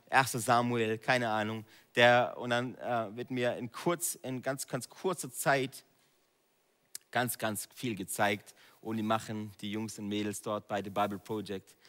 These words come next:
machen wirklich eine super, super Arbeit. Deshalb, äh, supporte ich das sehr, sehr gut, weil, ähm, wir brauchen mehr von solchem Zeug. Wir brauchen mehr von solchen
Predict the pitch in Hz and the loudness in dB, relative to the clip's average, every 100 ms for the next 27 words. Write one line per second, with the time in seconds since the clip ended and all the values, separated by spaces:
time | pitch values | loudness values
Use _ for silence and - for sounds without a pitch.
0 | - _ - 113 110 98 107 101 101 98 | -20 _ -6 -4 -4 -6 -6 -8 -6 -4
1 | - - 131 107 117 101 - 101 98 98 | -4 -6 -6 -8 -8 -8 -4 -2 -2 -4
2 | 98 - _ _ - 98 104 90 95 90 | -6 -18 _ _ -10 -8 -6 -8 -8 -10
3 | - 101 - 107 107 92 - - - - | -10 -10 -4 -4 -4 -8 -8 -8 -8 -8
4 | 92 95 92 - 101 101 98 98 98 95 | -8 -6 -8 -8 -10 -10 -10 -4 -2 -2
5 | 87 90 95 - - - 131 127 123 117 | -4 -6 -8 -14 -18 -2 -2 2 2 2
6 | 110 104 110 113 - 107 104 95 - 107 | -2 -2 0 -2 -2 -8 -8 -10 -6 -6
7 | 85 - _ _ _ _ _ _ _ - | -6 -10 _ _ _ _ _ _ _ -12
8 | - 107 95 95 98 101 104 110 _ _ | -6 -6 -6 -8 -4 -4 -4 -8 _ _
9 | _ - 101 90 98 95 104 95 | _ -12 -8 -4 -4 -4 -8 -14